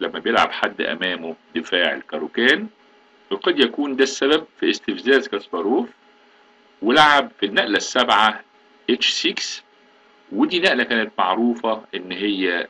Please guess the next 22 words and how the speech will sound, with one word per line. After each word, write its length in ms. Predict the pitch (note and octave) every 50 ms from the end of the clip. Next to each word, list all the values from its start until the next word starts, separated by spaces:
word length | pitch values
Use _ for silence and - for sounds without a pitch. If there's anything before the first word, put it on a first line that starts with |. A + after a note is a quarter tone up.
| -
نقلة 340 | F#2+ G#2+ B2 - F2 F2 E2+
غامضة، 540 | D#2 D#2+ E2+ E2+ E2+ G2+ A2+ B2+ E3 A3 A#3+ - _ _ _ _ _ _ _ _ -
ولكن 360 | G2 C3 F#3+ - - D#3 C3
يبدو 320 | C#3+ E3+ E3+ D#3+ - D#3+ C#3
إن 140 | A#2+ G#2+
كاسباروف 680 | G2+ - G2+ - - F#2 F#2 G#2 B2+ F#3 B3 - - - -
كان 180 | - C#3+ C#3+ C3+
جربها 420 | C3 - - C#3 C#3+ - - A#2
قبل 260 | - - - - -
كده 380 | F2 - B2 A#2 C#3+ F#3 A#3 A#3 - _ _
في 80 | - A#2
تدريباته 760 | A#2 A#2+ G2+ F#2+ G2 F#2+ F#2 - A#2 C3+ D3+ - G#3+ B3 - _ _ _ _ _ _ _ _ _ _ -
مع 240 | G#2+ A2+ A2+ - -
أكتر 280 | - - - - A#2+ G#2
من 140 | G2 G2 F#2+
كمبيوتر 720 | - - F#2+ - - G2 A2 B2 B2 - B2+ B2 B2 - - _ _ _ _ _ -
قبل 240 | A#2 - C3+ A#2+ G2+
ما 100 | F#2+ F2
يلاقي 420 | F2 F2+ G2+ G#2 G2 - - G2+
الكمبيوتر 760 | F2 C#2+ C#2+ - - F#2 D#2+ D#2+ E2+ F#2 F#2+ F2 - E2+ D#2
ديب 220 | - - - - - -
بلو. 340 | E2+ E2 C#3+ - - D4